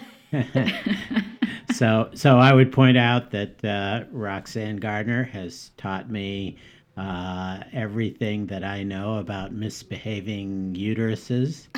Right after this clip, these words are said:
uh, that anyone would ever care to know about. I, uh, uh, am horrified by the thought. So, um, we've done lots of labor and delivery courses, uh,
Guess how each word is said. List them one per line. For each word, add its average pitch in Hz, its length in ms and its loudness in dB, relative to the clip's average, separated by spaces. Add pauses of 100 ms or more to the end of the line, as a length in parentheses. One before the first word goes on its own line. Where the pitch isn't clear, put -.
(240)
uh, 95 460 -6
that 101 380 -4
anyone 101 500 -6
would 101 160 -8
ever 95 420 -8 (680)
care 101 200 -6
to 98 120 -4
know 98 260 -2
about. 95 460 -4
I, 92 440 -10
uh, 90 800 -14
uh, 92 280 -12 (220)
am 101 220 -4
horrified 92 640 -6
by 90 160 -8
the 95 140 -12
thought. 82 380 -10
So, 90 320 -10 (500)
um, 85 680 -10
we've 92 240 -8
done 87 220 -8
lots 87 260 -10
of 87 140 -10
labor 87 300 -6
and 82 100 -10
delivery 85 640 -8
courses, 85 760 -12
uh, 85 560 -12